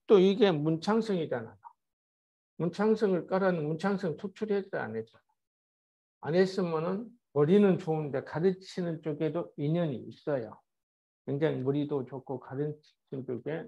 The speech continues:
인연도 있고. 근데 이게 이제 스트레스 글자니까 뭐 때문에? 결혼하게 되면 배우자잖아요. 배우자 때문에 스트레스, 돈 때문에 스트레스는 받는 사람이에요.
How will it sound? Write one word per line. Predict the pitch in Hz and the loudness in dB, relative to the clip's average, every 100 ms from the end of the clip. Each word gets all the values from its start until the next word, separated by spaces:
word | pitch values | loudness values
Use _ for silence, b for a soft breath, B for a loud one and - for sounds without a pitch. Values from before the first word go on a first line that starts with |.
| - _ - | -16 _ -4
인연도 | 143 147 139 120 | 2 2 2 0
있고. | 113 - 123 - _ _ _ - | -2 -4 -6 -8 _ _ _ 0
근데 | 190 180 | 6 6
이게 | 180 185 | 6 4
이제 | 165 | 4
스트레스 | 160 - 226 240 233 226 190 | 0 -2 -6 0 0 2 0
글자니까 | - 151 165 147 135 - 185 | 0 -6 -4 -2 -4 -6 -6
뭐 | 151 143 156 | -2 0 0
때문에? | 151 127 113 107 - _ _ _ _ _ _ _ _ _ | 0 0 -2 -8 -12 _ _ _ _ _ _ _ _ _
결혼하게 | - 165 185 185 175 | -2 2 6 6 4
되면 | 160 143 | 2 -4
배우자잖아요. | - 147 160 175 165 135 123 113 104 - _ _ _ _ - | -2 0 2 2 2 2 0 -4 -8 -12 _ _ _ _ -2
배우자 | 156 170 185 180 165 | 2 6 8 8 6
때문에 | 170 165 165 180 | 0 0 0 -2
스트레스, | 180 175 - 147 120 - - - | -4 -14 -6 -6 -6 -8 -12 -10
돈 | - 156 180 - | -2 0 2 2
때문에 | 180 165 175 | 0 0 -4
스트레스는 | 214 208 214 185 180 196 190 | -6 -2 0 0 0 -4 -6
받는 | - 120 135 160 | -10 -8 -6 -6
사람이에요. | 156 151 123 113 | -6 -6 -6 -10